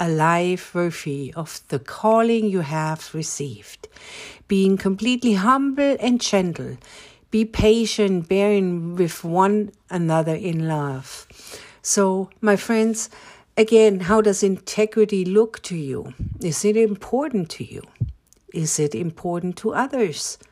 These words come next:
Is it important for others to see us, you as a man or woman of integrity? No mask,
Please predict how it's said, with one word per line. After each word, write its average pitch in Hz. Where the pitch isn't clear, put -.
Is 190
it 196
important 262
for -
others 208
to 185
see 254
us, -
you 165
as 147
a 156
man 156
or 151
woman 156
of 262
integrity? 131
No 196
mask, 214